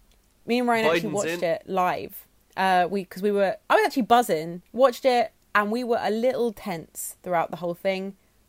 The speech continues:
Speaker 1: hoping he didn't get shot.
Speaker 2: Everyone,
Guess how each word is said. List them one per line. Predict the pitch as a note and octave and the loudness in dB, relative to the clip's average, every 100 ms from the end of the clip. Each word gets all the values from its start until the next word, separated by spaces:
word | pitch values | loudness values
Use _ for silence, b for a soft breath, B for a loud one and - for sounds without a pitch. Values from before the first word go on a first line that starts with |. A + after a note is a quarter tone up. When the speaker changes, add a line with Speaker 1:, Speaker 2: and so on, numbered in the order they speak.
| _ _ - | _ _ -16
Speaker 1:
hoping | - A3+ A3+ G#3 F3+ | 4 6 6 2 -2
he | F3 F3 | -2 -4
didn't | E3 | -4
get | D3+ - | -4 -6
shot. | - A#2+ - _ - - - - _ _ _ - - - - - - _ - | -8 -8 -10 _ -14 -14 -16 -20 _ _ _ -16 -16 -14 -16 -16 -20 _ 0
Speaker 2:
Everyone, | G3+ A#3+ C#4+ B3 G#3 | 0 2 2 2 2